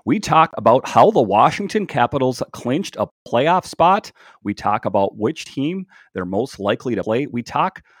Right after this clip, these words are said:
about the inevitable Caps rebuild. Yes, I know a lot, lot depends on what happens in the postseason here, but this is an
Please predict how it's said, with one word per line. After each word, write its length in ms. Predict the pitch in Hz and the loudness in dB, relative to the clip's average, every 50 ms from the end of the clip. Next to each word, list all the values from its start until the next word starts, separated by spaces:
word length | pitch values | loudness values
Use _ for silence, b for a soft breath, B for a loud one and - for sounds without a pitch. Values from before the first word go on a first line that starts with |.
| b b - | b b -8
about 340 | 110 95 113 123 156 156 - | -4 -2 0 0 0 -2 -4
the 140 | 135 120 | -4 -4
inevitable 520 | 107 104 110 139 160 180 165 156 151 120 110 | -2 -2 -2 0 0 -2 -2 -2 -2 -4 -4
Caps 480 | - - - 123 143 190 - - - | -8 -6 -4 -2 -2 -2 -4 -8 -8
rebuild. 480 | 156 143 139 113 107 104 101 117 131 - | -4 -4 -4 -2 -2 -2 -2 -2 -4 -4
Yes, 220 | 110 117 127 - - | -4 -6 -6 -4 -6
I 100 | 127 127 | -6 -4
know 240 | 120 123 147 185 - | -2 -2 -2 -2 -2
a 60 | - 110 | -4 -4
lot, 180 | 98 110 - - _ _ _ _ | -4 -4 -6 -8 _ _ _ _
lot 180 | - 143 190 - | -2 -2 -2 -2
depends 460 | - 202 - 147 151 147 151 165 151 | -4 -6 -6 -6 -4 -4 -4 -4 -4
on 220 | - 113 107 98 92 | -4 -4 -4 -2 2
what 180 | 104 117 - | 2 2 2
happens 480 | - 127 127 127 135 - 147 147 - - | 2 0 0 0 0 0 -4 -8 -8 -10
in 160 | - - 98 | -10 -10 -10
the 80 | 92 - | -10 -8
postseason 600 | - - 120 151 170 - - 165 165 165 156 143 | -6 -6 -4 -6 -6 -8 -10 -8 -6 -4 -4 -2
here, 320 | 151 156 160 170 175 139 B B B B B _ | -2 -2 -2 -2 -4 -8 B B B B B _
but 140 | 98 95 | -10 -6
this 180 | - 123 147 - - | -4 -6 -6 -6 -8
is 140 | 135 123 110 | -8 -8 -6
an 120 | 107 101 | -6 -8